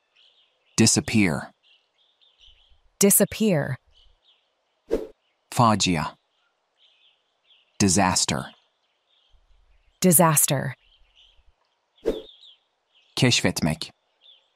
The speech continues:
Speaker 1: Discover.
Speaker 2: Discover.
Speaker 1: Buluş. Discovery.
Speaker 2: Discovery.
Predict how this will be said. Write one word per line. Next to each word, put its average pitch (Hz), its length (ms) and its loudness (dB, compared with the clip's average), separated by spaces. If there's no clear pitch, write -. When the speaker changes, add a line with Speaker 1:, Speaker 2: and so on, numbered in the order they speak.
Speaker 1:
Discover. - 420 0
Speaker 2:
Discover. 160 560 2
Speaker 1:
Buluş. 104 600 2
Discovery. 87 640 0
Speaker 2:
Discovery. 160 720 2